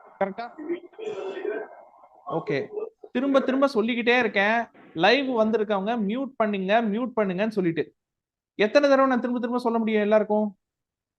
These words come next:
ஒரு லைவ்ல பார்ட்டிசிபேட் பண்றீங்க சார், தெரியாம அன்மியூட்டா இருந்துச்சு அப்படின்னா தயவு செஞ்சு மியூட் பண்ணுங்க.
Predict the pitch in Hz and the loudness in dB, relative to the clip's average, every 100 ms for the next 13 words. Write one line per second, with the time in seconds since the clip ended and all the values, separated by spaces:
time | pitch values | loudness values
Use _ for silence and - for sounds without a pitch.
0 | _ _ _ _ _ _ _ _ _ _ | _ _ _ _ _ _ _ _ _ _
1 | _ _ _ _ _ _ _ _ _ _ | _ _ _ _ _ _ _ _ _ _
2 | _ _ _ _ _ _ _ _ _ _ | _ _ _ _ _ _ _ _ _ _
3 | _ _ _ _ _ _ _ _ _ _ | _ _ _ _ _ _ _ _ _ _
4 | _ _ 180 180 240 311 240 226 226 220 | _ _ -6 0 2 2 2 2 2 -2
5 | 185 170 160 147 175 208 131 190 233 247 | -6 -6 -8 -4 0 0 0 -2 2 2
6 | 262 202 220 233 226 220 196 214 202 208 | 2 2 2 2 2 2 2 0 -4 -4
7 | 180 165 214 233 208 214 220 220 202 208 | -4 -2 -2 0 0 0 -2 0 0 0
8 | 196 170 143 123 | -4 -6 -6 -10